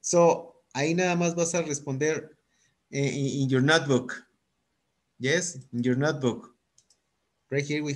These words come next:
have questions one. Do you think going sailing is dangerous? What is your opinion for the number one? Do you think going sailing?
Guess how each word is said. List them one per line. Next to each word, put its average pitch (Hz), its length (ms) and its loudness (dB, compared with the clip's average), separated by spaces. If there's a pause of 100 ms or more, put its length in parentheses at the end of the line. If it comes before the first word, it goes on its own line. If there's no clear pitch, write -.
have 143 320 -2
questions 135 880 -4 (560)
one. 117 640 2 (1400)
Do 147 100 0
you 226 140 4
think 226 400 4
going 165 380 2
sailing 156 640 -2
is 127 260 -2
dangerous? 170 1080 2 (220)
What 202 160 2
is 254 120 2
your 160 140 2
opinion 117 640 0 (640)
for 123 140 2
the 135 80 2
number 156 280 0
one? 127 380 0
Do 139 80 -2
you 180 140 0
think 180 400 0
going 180 380 4
sailing? 190 840 4